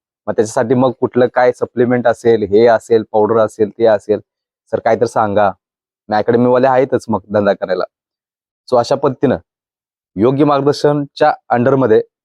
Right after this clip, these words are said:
तुम्हाला प्रोसेस सुरू करावी लागेल. तर आजचा विषय खूप महत्त्वाचा आहे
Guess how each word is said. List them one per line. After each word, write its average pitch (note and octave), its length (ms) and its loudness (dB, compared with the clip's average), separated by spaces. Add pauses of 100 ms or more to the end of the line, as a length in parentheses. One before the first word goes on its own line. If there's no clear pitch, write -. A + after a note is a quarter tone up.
(100)
तुम्हाला B2+ 260 0
प्रोसेस C3 360 -4
सुरू B2 220 0
करावी G#2 300 2
लागेल. D#2 200 -2 (840)
तर G#2 40 0
आजचा A2 260 0
विषय D3+ 280 0
खूप C#3 140 -2
महत्त्वाचा A#2 380 0
आहे - 120 -10